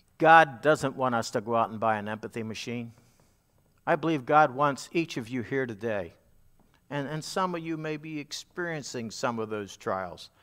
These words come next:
but I think he wants each of us here today to be channels of God's love and mercy, because God's grace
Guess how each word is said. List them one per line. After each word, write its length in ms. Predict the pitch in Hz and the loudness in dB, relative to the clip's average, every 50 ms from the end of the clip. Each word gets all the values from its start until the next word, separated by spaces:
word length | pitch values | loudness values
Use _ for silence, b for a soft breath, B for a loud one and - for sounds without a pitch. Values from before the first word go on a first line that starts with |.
| b b b b b b | b b b b b b
but 100 | - 143 | -14 -12
I 60 | 151 | -10
think 200 | 160 165 185 175 | -8 -6 -8 -6
he 120 | - 190 175 | -6 -6 -6
wants 300 | 139 147 147 143 - - | -4 -4 -4 -4 -6 -8
each 240 | - 190 175 175 - | -6 -6 -6 -4 -4
of 140 | 156 127 123 | -6 -4 -2
us 200 | 127 123 - - | -4 -4 -4 -8
here 200 | - 131 123 117 | -6 -6 -6 -6
today 560 | - - 101 95 101 101 98 87 80 76 - _ _ _ _ _ _ _ _ _ _ _ _ _ _ _ _ _ _ _ _ - | -8 -10 -8 -6 -6 -6 -6 -6 -10 -14 -20 _ _ _ _ _ _ _ _ _ _ _ _ _ _ _ _ _ _ _ _ -12
to 100 | - 135 | -12 -8
be 140 | 131 131 120 | -8 -8 -8
channels 500 | - - 160 156 156 147 123 104 101 - | -4 -2 -2 0 0 -2 -4 -4 -4 -6
of 160 | 113 101 - | -8 -6 -2
God's 340 | 135 127 120 120 107 101 104 | 0 2 2 2 0 -2 -2
love 360 | 123 127 131 135 131 120 123 - | 0 2 4 4 2 0 -4 -10
and 200 | - 127 107 107 | -10 -10 -10 -8
mercy, 460 | 107 120 127 117 - - 101 92 85 - _ _ _ _ _ _ _ _ _ _ _ _ _ _ | -6 -6 -6 -6 -6 -8 -10 -12 -12 -16 _ _ _ _ _ _ _ _ _ _ _ _ _ _
because 600 | - 131 120 - 135 131 120 120 113 101 - - - - - _ _ _ _ _ _ _ _ _ _ _ _ - | -10 -10 -6 -2 0 0 0 0 -4 -8 -12 -16 -18 -20 -20 _ _ _ _ _ _ _ _ _ _ _ _ -2
God's 320 | 117 139 143 143 143 123 107 | 2 6 6 6 6 4 -2
grace 400 | - - 143 147 143 127 - | -2 0 0 0 0 0 -4